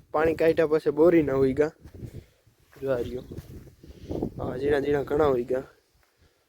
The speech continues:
અને આટલું જીરું અહીંયા બેહી ગયું એક કેરો. અહીંયા, અહીંયા. આ મને એમ થાય આ ક્યારામાંથી ફૂટી ફૂટીને આમાં પાણી આવ્યું હતું ને, એટલે કદાચ બેઠું હશે. અને આવું અહીંયા હે.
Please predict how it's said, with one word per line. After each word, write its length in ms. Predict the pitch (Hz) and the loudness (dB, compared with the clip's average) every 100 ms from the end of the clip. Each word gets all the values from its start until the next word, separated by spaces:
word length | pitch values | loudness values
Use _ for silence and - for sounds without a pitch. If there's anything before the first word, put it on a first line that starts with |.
| - | -12
અને 120 | 117 | -6
આટલું 320 | 123 120 123 | -4 -4 -6
જીરું 320 | 127 135 139 131 | -4 2 4 4
અહીંયા 200 | 135 120 | 2 -2
બેહી 320 | - - 151 | -4 -4 -6
ગયું 280 | 143 156 147 | -8 -2 -2
એક 80 | - | -2
કેરો. 300 | 147 147 147 - - - - - | -2 0 -2 -8 -18 -20 -18 -6
અહીંયા, 260 | 147 143 | -4 -2
અહીંયા. 280 | 131 135 135 _ _ - | -2 -4 -6 _ _ -6
આ 120 | 135 | -2
મને 200 | 147 151 | 2 0
એમ 100 | 143 | 0
થાય 180 | 131 135 | -2 -2
આ 40 | |
ક્યારામાંથી 580 | 143 156 156 147 147 143 | 0 0 2 0 -2 -4
ફૂટી 280 | - 147 147 | -6 -8 -8
ફૂટીને 280 | 151 147 | -4 -2
આમાં 140 | 143 131 | -2 -2
પાણી 260 | 139 147 | -2 2
આવ્યું 220 | 151 165 165 | 2 2 0
હતું 160 | 160 | -2
ને, 60 | 147 - - - - - | -4 -10 -14 -14 -14 -10
એટલે 180 | - - | 0 0
કદાચ 360 | - 127 123 - | 0 -2 -4 -2
બેઠું 420 | 139 - 165 151 | -2 0 2 2
હશે. 180 | 147 143 | 2 -2
અને 1600 | - - - - _ - _ _ - - - - - - - 135 | -4 -6 -8 -18 _ -20 _ _ -20 -20 -20 -20 -20 -20 -10 0
આવું 300 | 143 143 147 | 2 4 4
અહીંયા 280 | 156 143 156 | 2 2 2
હે. 360 | 156 - - | 0 -4 -12